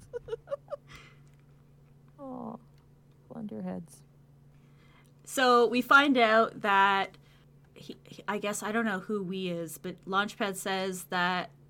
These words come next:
Speaker 2: we've spent so much time and energy reprogramming the crime bots. So the crime bots are now doing, like, gardening, and they're working as short order cooks and personal injury lawyers, and they have, like, a shot of one of the bots with, like, a little tie on.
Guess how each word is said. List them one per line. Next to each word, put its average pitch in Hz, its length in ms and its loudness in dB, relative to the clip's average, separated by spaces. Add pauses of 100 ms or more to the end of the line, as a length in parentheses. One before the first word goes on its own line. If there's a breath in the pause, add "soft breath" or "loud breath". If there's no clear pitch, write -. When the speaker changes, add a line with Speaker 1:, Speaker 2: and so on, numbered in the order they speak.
(100)
Speaker 2:
we've 190 200 -6
spent 196 340 -6
so 262 180 0
much 277 240 0
time 226 260 2
and 226 140 -2
energy 202 520 -6
reprogramming 196 1120 -2
the 208 80 -6
crime 220 360 2
bots. 175 500 -6 (320 soft breath)
So - 140 -6
the 196 80 -4
crime 226 320 2
bots 208 400 2
are 202 160 -2
now 196 300 -2
doing, 190 500 -4
like, 165 260 -6 (140)
gardening, 208 800 2 (800 soft breath)
and 185 220 -4
they're 185 100 -6
working 202 340 -4
as 175 120 -4
short 196 340 -2
order 170 240 -4
cooks - 680 -2
and 175 180 -8
personal 196 580 -6
injury 220 420 0
lawyers, 202 460 -4
and 175 100 -10
they 175 80 -6
have, 180 220 -2
like, 185 120 -8
a 190 40 -8
shot 180 420 0
of 175 200 -10
one 175 140 -4
of 175 80 -6
the 180 80 -6
bots 180 400 -2
with, 180 140 -10
like, 180 180 -6
a 175 60 -8
little 175 220 -8
tie 180 360 -2
on. 196 340 -6